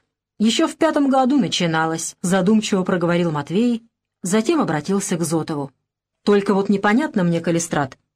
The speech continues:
к чему ты клонишь?» Калистрат замялся. «Ну, выкладывай, выкладывай, что тебе эсеры в уши-то назудели?» подтолкнул его Архип. «Говори, об чем со мной спорил?» «К тому я, Захарыч»,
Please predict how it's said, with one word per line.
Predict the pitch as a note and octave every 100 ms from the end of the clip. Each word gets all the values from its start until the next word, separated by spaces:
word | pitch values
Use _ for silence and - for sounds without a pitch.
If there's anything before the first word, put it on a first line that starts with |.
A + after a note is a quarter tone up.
| _ -
к | -
чему | F4 F4
ты | -
клонишь?» | E3 G3+ D3+ B2+ - _ _ _ _ _ _ _ _ -
Калистрат | A3+ G3+ - G3 F#3
замялся. | F3 D#3+ D3 C3+ - - _ -
«Ну, | G#3+ A#3
выкладывай, | B3 B3+ A#3+ G3 G3
выкладывай, | G#3 G#3+ G#3+ F3 E3 D#3 _
что | - - C#4
тебе | B3+ G#3 A3
эсеры | A3+ A#3 F#3+ E3+ -
в | G3 A#3+
уши-то | A#3 F#3 F3+
назудели?» | F#3+ F#3 G3 F3+ D#3+ D3+ _ _ -
подтолкнул | G#3 - F3 F3 F#3+ F3
его | D#3+
Архип. | E3 - C#3 - _ _ -
«Говори, | G3+ G3+ G#3 A3+ - _ _ _ -
об | F4+
чем | - C#4
со | A3+ G#3
мной | G#3+ E3
спорил?» | - G3+ D3 - _ _ _ _ _ _
«К | -
тому | - C4+ D4+ E4+
я, | A3+ E3+ D3 -
Захарыч», | G#3 G#3+ A3+ C#3 -